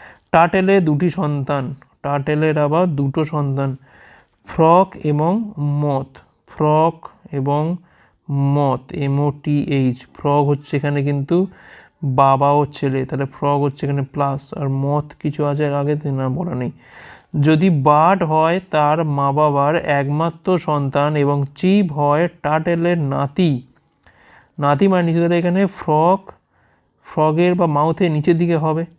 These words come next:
এটা, কোনটা হবে এটা? চিপ, সি এইচ আই পি। সিএইচআইপি কিন্তু নিচের দিকে হবে এখানে, ঠিক আছে? তবে ফিশ এবং ফগের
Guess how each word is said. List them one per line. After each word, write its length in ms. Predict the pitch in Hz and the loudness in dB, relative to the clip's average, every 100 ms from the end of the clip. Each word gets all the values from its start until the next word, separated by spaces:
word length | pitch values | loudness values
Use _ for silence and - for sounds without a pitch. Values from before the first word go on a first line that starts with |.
| - | -12
এটা, 240 | 139 147 165 - _ _ - | -8 -8 -10 -14 _ _ -14
কোনটা 260 | 147 147 156 | -8 -2 -2
হবে 140 | 156 160 | 0 0
এটা? 180 | 175 226 - _ _ _ - | -2 -6 -8 _ _ _ -2
চিপ, 220 | 165 135 - _ _ _ - | 0 0 -4 _ _ _ -18
সি 240 | - 156 160 | -6 -4 -2
এইচ 300 | 156 156 175 - - | 0 0 -2 -6 -6
আই 240 | 139 131 | -4 -2
পি। 260 | 131 - 139 123 - _ _ _ _ - | -4 -2 -2 -2 -8 _ _ _ _ -8
সিএইচআইপি 800 | - 160 165 165 - 151 147 175 165 | 0 2 2 0 -2 -2 -2 -2 0
কিন্তু 200 | 165 170 156 | 0 0 0
নিচের 200 | 160 156 | 0 0
দিকে 140 | 156 147 | 2 0
হবে 160 | 135 135 | 0 0
এখানে, 220 | 131 131 131 - | -2 -4 -6 -4
ঠিক 120 | 165 | -2
আছে? 140 | 165 175 175 _ _ _ _ _ _ _ _ _ - - - | 0 0 -4 _ _ _ _ _ _ _ _ _ -20 -10 0
তবে 200 | 160 160 147 - | 2 2 0 0
ফিশ 300 | 190 196 196 - 160 | 2 2 2 -2 -4
এবং 200 | 151 160 165 160 - - - - | 0 0 0 -4 -12 -20 -20 -6
ফগের 320 | - 160 175 | 2 4 4